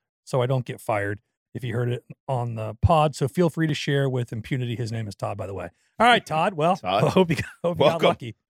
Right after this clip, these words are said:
Speaker 2: Welcome. <laughs>
Speaker 1: All right, here's Brad from Orlando.
Speaker 2: Oh, a couple local fellas.
Speaker 1: Yep. Matt and Ryan. "Boys, I've always wanted to do a podcast with some buddies.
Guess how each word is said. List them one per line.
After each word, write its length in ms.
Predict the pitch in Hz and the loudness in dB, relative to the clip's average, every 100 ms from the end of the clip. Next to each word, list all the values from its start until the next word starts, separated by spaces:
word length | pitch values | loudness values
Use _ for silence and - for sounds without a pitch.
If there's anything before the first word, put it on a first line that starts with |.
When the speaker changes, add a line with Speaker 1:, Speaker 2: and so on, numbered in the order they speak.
| _ - | _ 0
Speaker 2:
Welcome. 380 | - - - - _ _ _ _ _ _ | 0 0 -6 -6 _ _ _ _ _ _
<laughs> 640 | - - - - - - - | -20 -16 -16 -18 -20 -4 4
Speaker 1:
All 80 | |
right, 160 | 208 185 - | 4 4 -2
here's 340 | 185 196 135 | 0 0 -2
Brad 600 | 110 139 160 175 175 180 _ | -6 0 2 4 4 2 _
from 240 | 170 156 | 0 0
Orlando. 680 | 143 135 135 131 120 107 101 - | 2 0 2 -2 -2 -6 -8 -8
Speaker 2:
Oh, 60 | 160 | -4
a 180 | 98 - _ - | -4 -6 _ 0
couple 200 | - 196 | 0 4
local 240 | 131 - | 2 2
fellas. 360 | 87 - - - | -2 -4 -6 -4
Speaker 1:
Yep. 220 | 151 185 _ _ _ _ | 2 2 _ _ _ _
Matt 380 | 151 156 175 202 - | -6 0 0 0 0
and 140 | 165 | 0
Ryan. 400 | 151 127 101 - _ _ _ _ _ _ - | 0 0 -4 -8 _ _ _ _ _ _ 4
"Boys, 480 | 202 220 135 - - _ _ _ _ - | 8 8 6 -2 -18 _ _ _ _ -6
I've 200 | 151 151 | -2 2
always 280 | 151 185 160 | 6 6 6
wanted 180 | 180 170 | 2 2
to 60 | |
do 120 | 160 160 | 4 2
a 40 | |
podcast 640 | - - 151 - 156 143 - | 2 2 2 2 0 0 -2
with 100 | - | -4
some 180 | 151 127 | -4 0
buddies. 420 | 120 98 92 | -2 -2 -12